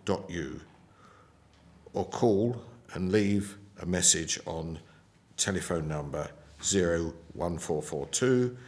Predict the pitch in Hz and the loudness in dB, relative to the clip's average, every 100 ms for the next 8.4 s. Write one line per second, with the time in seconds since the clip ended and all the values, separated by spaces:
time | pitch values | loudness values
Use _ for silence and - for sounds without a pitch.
0 | - - 92 113 107 85 82 76 - 85 | -20 -10 -2 2 2 2 0 4 4 4
1 | 82 76 - - - 73 78 76 85 76 | -2 -8 -12 -16 -8 -6 -4 -2 -2 -4
2 | - 76 52 - - _ - - - - | -4 -6 -6 -12 -20 _ -20 -20 -20 -20
3 | - - - - 107 104 127 135 104 113 | -20 -20 -20 -4 0 6 10 10 8 6
4 | 107 101 - - 87 - - 85 95 117 | 4 2 4 4 6 4 4 0 0 0
5 | 110 117 123 - - - _ _ - - | 0 0 -2 -2 -6 -8 _ _ -20 -8
6 | 90 92 110 127 120 104 92 85 - 101 | -2 2 4 6 6 4 2 0 -2 2
7 | 107 101 90 - 82 76 71 95 - - | 2 2 -2 -2 -2 -2 -2 -4 -2 -2
8 | 82 82 - | 0 -4 -6